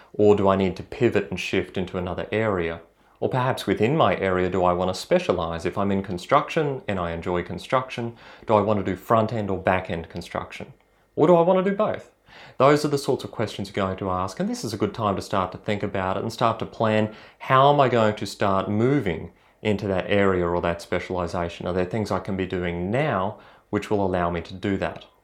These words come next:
Sometimes it might be a job change, sometimes it might be something else, but the reality is this is a good time to do it, because if you get more senior,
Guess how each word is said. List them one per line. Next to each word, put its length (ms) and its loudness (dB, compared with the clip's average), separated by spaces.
Sometimes 500 2
it 80 0
might 200 0
be 80 0
a 60 0
job 340 0
change, 460 -4
sometimes 400 -4
it 20 -8
might 220 -4
be 40 -10
something 380 -10
else, 200 -8
but 280 -6
the 80 -2
reality 640 -2
is 80 -4
this 240 -4
is 80 -16
a 40 -10
good 180 -4
time 260 -4
to 80 -6
do 240 2
it, 160 -2
because 280 -6
if 140 -10
you 60 -2
get 200 0
more 200 -2
senior, 760 0